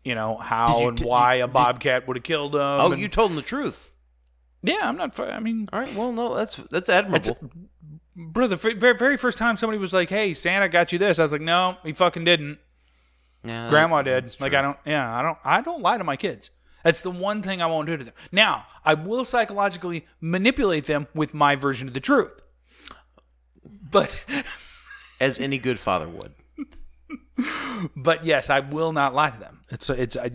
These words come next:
Speaker 1: I put my hand, you know, I, I feel like that's kinda what I did at the baby dedication. Like, that was my thing. I'm like, "I'll never fucking lie to you."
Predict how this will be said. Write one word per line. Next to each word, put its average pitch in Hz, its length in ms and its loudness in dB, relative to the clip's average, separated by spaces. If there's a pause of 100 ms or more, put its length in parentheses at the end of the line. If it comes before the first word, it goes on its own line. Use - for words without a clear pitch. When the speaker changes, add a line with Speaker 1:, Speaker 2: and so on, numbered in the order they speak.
Speaker 1:
I 120 80 2
put 135 200 2
my 131 100 0
hand, 131 520 -4
you 131 120 -6
know, 113 180 -6 (680)
I, 175 200 2
I 240 80 2
feel 349 200 -2
like 294 140 -2
that's 214 160 0
kinda 208 260 -2
what 180 180 2
I 156 140 2
did 156 200 0
at 131 80 -2
the 139 80 0
baby 131 220 0
dedication. 113 640 -8 (180)
Like, 139 180 -8
that 160 140 6
was 156 140 -6
my 143 180 2
thing. 120 280 -6
I'm 127 100 -6
like, 123 180 -2 (200)
"I'll 120 180 2
never 151 320 2
fucking 143 340 2
lie 107 140 -4
to 104 80 -14
you." 98 100 -20